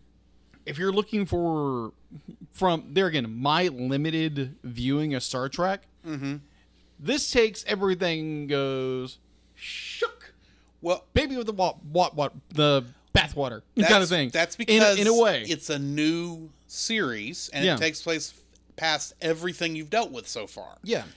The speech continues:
Speaker 2: And it really did not reference any specific events you're familiar with,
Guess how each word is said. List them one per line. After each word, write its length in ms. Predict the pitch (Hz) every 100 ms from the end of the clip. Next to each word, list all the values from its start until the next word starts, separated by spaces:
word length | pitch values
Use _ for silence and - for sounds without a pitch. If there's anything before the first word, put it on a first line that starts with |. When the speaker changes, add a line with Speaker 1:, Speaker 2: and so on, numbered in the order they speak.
| -
Speaker 2:
And 180 | 151 151
it 80 | 139
really 300 | 175 214 196
did 180 | 170 170
not 240 | 165 160
reference 1200 | 131 135 170 214 - 139 120 127 - - - - _ _ _ _ _ -
any 180 | 180 170
specific 500 | - 165 175 165 156
events 340 | 147 139 -
you're 60 | -
familiar 420 | 240 320 370 175
with, 440 | 101 - - -